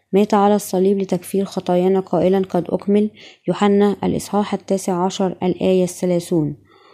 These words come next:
وقام من الأموات في اليوم الثالث. قال الرسول بولس أن المسيح مات من أجل خطايانا حسب الكتب. كورنثوس الأولى،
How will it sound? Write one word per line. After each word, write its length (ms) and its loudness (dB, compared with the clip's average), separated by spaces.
وقام 320 0
من 300 4
الأموات 440 2
في 120 -4
اليوم 280 2
الثالث. 600 -2
قال 220 4
الرسول 420 2
بولس 420 2
أن 100 2
المسيح 500 -2
مات 300 0
من 200 2
أجل 220 0
خطايانا 640 0
حسب 340 -4
الكتب. 420 -2
كورنثوس 500 2
الأولى، 440 0